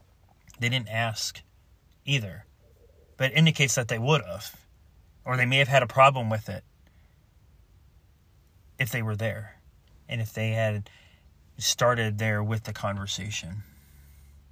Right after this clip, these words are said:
So it doesn't matter. Jesus knew what she had did. Lots of people knew what she had done. And when she came back into town, they chose to listen to her because they had talked about this, this Messiah,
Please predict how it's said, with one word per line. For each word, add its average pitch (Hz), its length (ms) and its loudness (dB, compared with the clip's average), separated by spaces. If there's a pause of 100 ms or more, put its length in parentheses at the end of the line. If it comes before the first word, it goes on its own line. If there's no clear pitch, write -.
(400)
So 139 160 -2
it 135 40 -6
doesn't 151 260 2
matter. 123 480 0 (1160)
Jesus 131 300 0
knew 139 140 0
what 156 160 0
she 165 160 0
had 156 120 0
did. 117 360 0 (440)
Lots 143 380 6
of 135 60 -6
people 135 280 -2
knew 123 160 -2
what 120 160 -2
she 113 420 -4
had 110 240 -4
done. 101 360 0 (120)
And 139 100 -4
when 135 60 4
she 131 100 4
came 156 240 4
back 151 220 8
into 123 200 -2
town, 135 520 6 (280)
they 131 120 -2
chose 175 280 2
to 127 100 -6
listen 139 320 0
to 110 100 -10
her 95 300 -12 (1500)
because 135 180 0
they 139 120 8
had 123 160 6
talked 156 360 4
about 123 360 6
this, 120 340 2
this 117 320 0
Messiah, 113 640 4